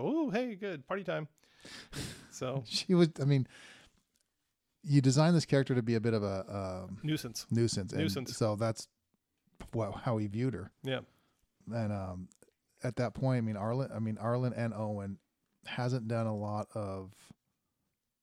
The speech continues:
Speaker 2: anything to really get close to any one person. I mean,
Speaker 1: Mm-hmm.
Speaker 2: one thing that I've done is try to draw, I did it first with Carter,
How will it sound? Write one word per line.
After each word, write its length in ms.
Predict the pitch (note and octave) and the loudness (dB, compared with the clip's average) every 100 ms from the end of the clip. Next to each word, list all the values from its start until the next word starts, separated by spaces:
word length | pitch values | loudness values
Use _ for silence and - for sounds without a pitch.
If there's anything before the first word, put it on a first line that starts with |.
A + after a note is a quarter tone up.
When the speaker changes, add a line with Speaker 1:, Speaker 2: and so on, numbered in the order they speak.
| _ - | _ -4
Speaker 2:
anything 440 | B2+ B2 A#2 G#2+ | -2 -2 -4 -6
to 120 | A2 | -4
really 460 | A2 A2 G#2+ G2+ G2 _ _ _ _ - | -4 -4 -4 -6 -12 _ _ _ _ -16
get 180 | A#2 A#2 | -8 -8
close 280 | - B2+ A#2 | -4 0 0
to 120 | - | -2
any 180 | A2+ A2 | -2 0
one 220 | G#2 G2+ | 0 0
person. 400 | G2 A2+ G#2 - | -2 -2 -2 -2
I 40 | C#3+ | -2
mean, 140 | G#2+ | 0
Speaker 1:
Mm-hmm. 80 | G#2 | 0
Speaker 2:
one 140 | A#2 A2+ | 0 2
thing 140 | A2+ | 0
that 100 | G#2 | 0
I've 160 | A2 G#2+ | -2 -2
done 140 | G2+ | -4
is 80 | G2+ | -4
try 280 | - A#2 A2 | -2 0 0
to 80 | |
draw, 520 | G#2 G#2+ G#2 G2 G2 G2+ - _ - | -2 0 0 0 -2 -6 -10 _ -10
I 100 | G#2+ | -8
did 120 | G#2+ G#2+ | -6 -8
it 60 | |
first 240 | - G#2 G2+ | -8 -10 -8
with 100 | G2+ _ _ _ | -12 _ _ _
Carter, 460 | - G2+ F#2+ F#2+ | -8 -6 -6 -8